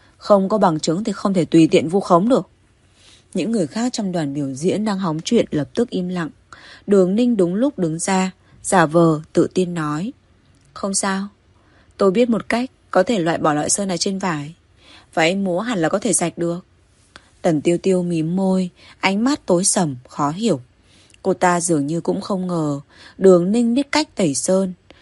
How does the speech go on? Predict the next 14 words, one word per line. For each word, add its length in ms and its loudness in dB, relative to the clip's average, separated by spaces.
trong 220 -2
lúc 180 -2
hoảng 220 -2
loạn 280 -4
lại 160 -4
nảy 280 -2
sinh 260 0
ra 100 -2
nhiều 240 -2
ý 200 -4
định 220 -4
phá 160 -4
hoại 260 -6
hơn. 260 -4